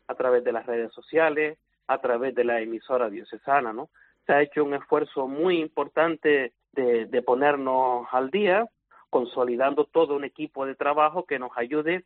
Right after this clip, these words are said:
eh, a una comunicación más satisfactoria de lo que somos y hacemos como iglesia, de lo que somos y hacemos también, eh, en el mundo, de tratar, de tratar de llevar,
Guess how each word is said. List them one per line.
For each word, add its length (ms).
eh, 280
a 120
una 200
comunicación 840
más 200
satisfactoria 840
de 100
lo 120
que 120
somos 340
y 80
hacemos 420
como 200
iglesia, 480
de 100
lo 80
que 120
somos 360
y 80
hacemos 440
también, 520
eh, 280
en 160
el 100
mundo, 460
de 120
tratar, 540
de 120
tratar 300
de 100
llevar, 540